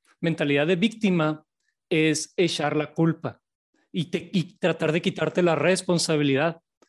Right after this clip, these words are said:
Pero algo que, que menciona igual aquí, eh, Mark Manson es esa parte, o sea, aunque... Es, es que tú debes de tomar responsabilidad de todo lo que sucede en tu vida.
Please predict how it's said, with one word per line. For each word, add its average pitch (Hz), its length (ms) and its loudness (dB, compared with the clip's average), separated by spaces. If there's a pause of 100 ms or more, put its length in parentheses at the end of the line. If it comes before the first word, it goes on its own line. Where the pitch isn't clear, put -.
(160)
Pero 156 240 2
algo 156 380 0
que, 151 480 2
que 147 140 -2
menciona 156 840 0 (380)
igual 147 360 2
aquí, 170 460 0
eh, 143 220 2
Mark 143 240 -2
Manson 165 380 0
es 156 240 -2
esa 170 260 -2
parte, 170 300 -2
o - 20 -6
sea, 143 240 -4 (680)
aunque... 151 840 0 (800)
Es, 175 260 0
es 175 160 2
que - 140 0
tú 202 160 2
debes 202 160 6
de 190 80 2
tomar 156 360 0
responsabilidad 160 960 0
de 160 140 0 (160)
todo 202 240 6
lo 190 160 2
que 160 120 0
sucede 151 520 0
en 151 160 0
tu 143 140 -2
vida. 135 260 0